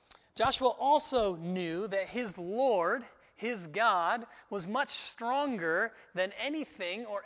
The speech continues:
anyone who would oppose them. Listen to what he says in verse twenty-three and twenty-four. "For the Lord your God dried up the waters of the Jordan for you until you passed over,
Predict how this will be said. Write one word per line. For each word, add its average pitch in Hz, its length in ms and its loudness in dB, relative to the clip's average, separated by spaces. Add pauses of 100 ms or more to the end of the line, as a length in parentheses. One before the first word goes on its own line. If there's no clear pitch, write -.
anyone 190 640 -6 (280)
who 214 160 -2
would 170 380 2 (280)
oppose 170 480 -2
them. 117 220 -14 (360)
Listen 247 220 2
to 262 60 4
what 233 140 4
he 214 100 -4
says 202 320 0
in 180 100 -6
verse 175 280 -2
twenty-three 165 720 -8 (380)
and 156 140 -10
twenty-four. 139 760 -6 (380)
"For 202 180 0
the 196 80 2
Lord 233 500 2
your 233 200 2
God 180 480 4
dried 190 500 -2
up - 180 0
the 202 80 -4
waters 202 600 2
of 190 180 -4
the 180 80 -6
Jordan 156 580 -2 (320)
for 196 340 0
you 170 360 -4
until 233 440 2
you 240 160 -2
passed 214 420 0
over, 180 360 -4